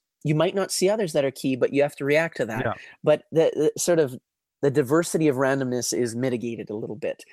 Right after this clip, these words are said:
Speaker 1: I, I do really like the Farmers expansion, though. It's really fun with the animals.
Speaker 2: What I noticed and had fun with,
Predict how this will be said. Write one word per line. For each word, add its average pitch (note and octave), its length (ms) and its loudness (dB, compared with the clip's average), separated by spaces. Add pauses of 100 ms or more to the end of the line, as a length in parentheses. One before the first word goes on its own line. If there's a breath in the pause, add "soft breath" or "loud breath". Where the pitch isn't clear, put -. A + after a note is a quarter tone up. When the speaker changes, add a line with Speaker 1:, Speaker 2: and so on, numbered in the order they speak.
(140 loud breath)
Speaker 1:
I, F#3 160 4
I F#3+ 80 4
do G#3+ 220 4
really F3+ 260 4
like D3 200 2
the C#3 60 -6
Farmers A2 380 -4
expansion, D2+ 540 -12
though. - 200 -10
It's C#3+ 180 -4
really D3 260 0
fun F#2 300 -8
with F2+ 120 -14
the - 80 -8
animals. - 480 -16 (140)
Speaker 2:
What D3+ 240 0
I F3 100 4
noticed F#3 440 0
and D3 100 0
had B2+ 240 -2
fun C#3 320 -2
with, A2+ 180 -2